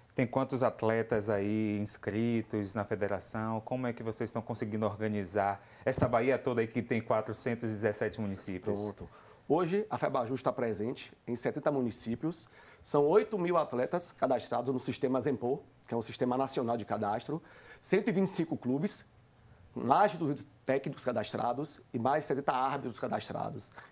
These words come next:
Speaker 2: Então, em nu-, em números, né, de cadastros, de atletas federados e clubes, a febaju tem números bem interessantes. E nós temos essa questão, né, de ser uma federação única. Então, isso acaba unindo e tem essa,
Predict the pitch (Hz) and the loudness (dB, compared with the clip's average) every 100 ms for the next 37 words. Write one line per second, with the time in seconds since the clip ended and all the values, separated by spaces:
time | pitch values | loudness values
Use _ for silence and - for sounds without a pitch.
0 | - 139 147 135 135 156 170 185 190 147 | 2 4 6 4 4 4 4 4 2 2
1 | 143 143 135 120 113 131 127 135 135 - | 0 2 0 2 2 2 0 -4 -4 -10
2 | - - - 113 127 123 135 147 - 165 | -20 -20 -8 2 2 2 0 0 2 4
3 | 147 120 123 170 147 151 - - 127 - | 4 4 4 2 0 -2 -6 -6 -6 -2
4 | 123 123 143 139 131 127 120 139 131 127 | 0 0 -2 -2 0 0 0 0 0 0
5 | 123 143 143 151 120 110 - - - - | -2 0 0 0 -2 -4 -6 -12 -20 -20
6 | - - 127 139 139 135 147 147 135 131 | -10 -2 0 2 2 2 2 2 2 2
7 | 139 135 113 139 143 131 - 151 151 139 | 2 2 0 0 2 0 0 2 2 0
8 | 131 117 - - - 127 131 143 143 170 | -4 -8 -16 -20 -2 2 2 2 2 4
9 | 135 139 151 185 - - - - - 127 | 4 4 2 0 -4 -20 -20 -8 0 2
10 | 135 131 135 147 | 2 2 2 2